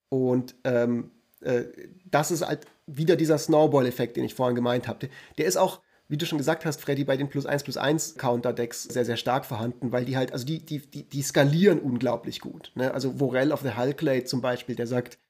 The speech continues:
der tappt und verdoppelt die Marken auf einem, auf einer blanken Karte.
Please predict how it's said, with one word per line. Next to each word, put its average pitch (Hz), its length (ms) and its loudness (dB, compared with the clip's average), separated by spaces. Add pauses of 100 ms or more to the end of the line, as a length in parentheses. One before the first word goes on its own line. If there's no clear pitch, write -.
(100)
der 123 140 -2
tappt 147 320 -2
und 135 180 -2
verdoppelt 127 380 -2
die 131 80 2
Marken 120 320 0
auf 123 220 -6
einem, 120 360 -2
auf - 140 -10
einer 123 80 -2
blanken 120 300 -2
Karte. 143 520 -2